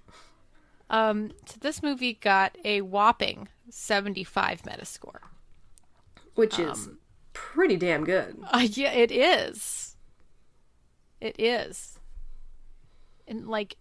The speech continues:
Speaker 1: we got one one hundred on here. Thirty-eight positive and eight mixed. I have now clicked on,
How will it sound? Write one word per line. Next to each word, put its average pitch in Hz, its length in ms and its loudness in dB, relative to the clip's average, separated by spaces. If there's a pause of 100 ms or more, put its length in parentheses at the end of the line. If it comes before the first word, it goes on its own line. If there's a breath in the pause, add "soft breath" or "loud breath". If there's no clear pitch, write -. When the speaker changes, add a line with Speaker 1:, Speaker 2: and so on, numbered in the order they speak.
(140)
Speaker 1:
we 220 100 -6
got 233 220 2
one 240 320 4
one 262 160 4
hundred 247 380 2
on 170 180 4
here. 170 380 -4 (2000)
Thirty-eight 285 520 4
positive 226 600 4 (180)
and 214 240 -2
eight 220 240 0
mixed. - 440 -6
I 190 120 -8
have 190 120 -10
now 202 160 -6
clicked - 380 -14
on, 180 320 -10